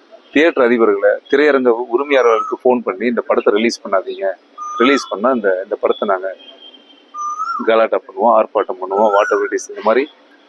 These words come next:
ஆ, அச்சுறுத்தல் காரணமாக நிறைய பயமுறுத்திருக்காங்க. So, அதனால எங்களுக்கு இந்த படத்தை ரிலீஸ் பண்றதுல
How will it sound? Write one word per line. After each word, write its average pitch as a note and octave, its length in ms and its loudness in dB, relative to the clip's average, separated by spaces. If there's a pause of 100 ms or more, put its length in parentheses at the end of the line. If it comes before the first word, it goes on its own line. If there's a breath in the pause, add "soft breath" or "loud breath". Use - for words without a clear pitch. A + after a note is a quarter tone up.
(440)
ஆ, G2 340 2 (240)
அச்சுறுத்தல் A#2+ 480 0
காரணமாக G#2 480 0
நிறைய A2 320 2
பயமுறுத்திருக்காங்க. A2 720 -2 (840)
So, D#3+ 280 4
அதனால E3 520 2 (500)
எங்களுக்கு D3+ 640 4 (160)
இந்த A#2 580 2
படத்தை C3 320 2
ரிலீஸ் A#2+ 320 0
பண்றதுல G#2 380 0